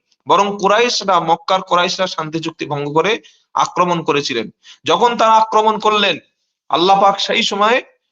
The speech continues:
মুহাম্মদ সাল্লামকে বললেন সূরা তাওবার একদম প্রথম থেকে যে, "হে মুসলমানরা,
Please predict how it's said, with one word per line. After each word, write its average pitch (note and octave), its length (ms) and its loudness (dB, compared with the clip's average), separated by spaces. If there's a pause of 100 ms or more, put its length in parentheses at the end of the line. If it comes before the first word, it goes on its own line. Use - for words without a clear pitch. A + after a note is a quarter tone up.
(120)
মুহাম্মদ F#3+ 300 4
সাল্লামকে F#3 400 -2
বললেন E3+ 480 0
সূরা F3 300 0
তাওবার F3+ 380 2
একদম E3+ 280 -2
প্রথম E3+ 340 -2
থেকে A#2+ 280 -4 (440)
যে, C#3+ 140 -2
"হে F#3+ 140 0
মুসলমানরা, F#3+ 840 0